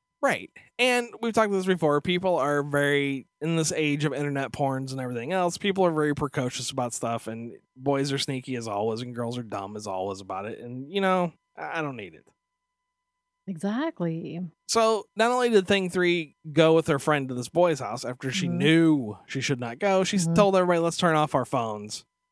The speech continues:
Speaker 1: so nobody can call us."
Speaker 2: So we can stay longer.
Speaker 1: Right.
Speaker 2: Mm-hmm.
Speaker 1: Now.
Speaker 2: Mm-hmm.
Speaker 1: And now.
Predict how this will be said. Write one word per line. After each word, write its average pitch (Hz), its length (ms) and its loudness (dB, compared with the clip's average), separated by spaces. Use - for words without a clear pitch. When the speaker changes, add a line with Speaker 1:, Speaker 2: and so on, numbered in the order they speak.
Speaker 1:
so 135 340 2
nobody 120 280 -2
can 107 140 -20
call - 260 -18
us." - 80 -16
Speaker 2:
So 214 120 2
we 202 80 6
can 175 120 2
stay 180 180 -2
longer. - 400 -6
Speaker 1:
Right. - 120 -14
Speaker 2:
Mm-hmm. 190 40 2
Speaker 1:
Now. 170 380 2
Speaker 2:
Mm-hmm. 165 280 2
Speaker 1:
And 127 80 -6
now. 80 300 -10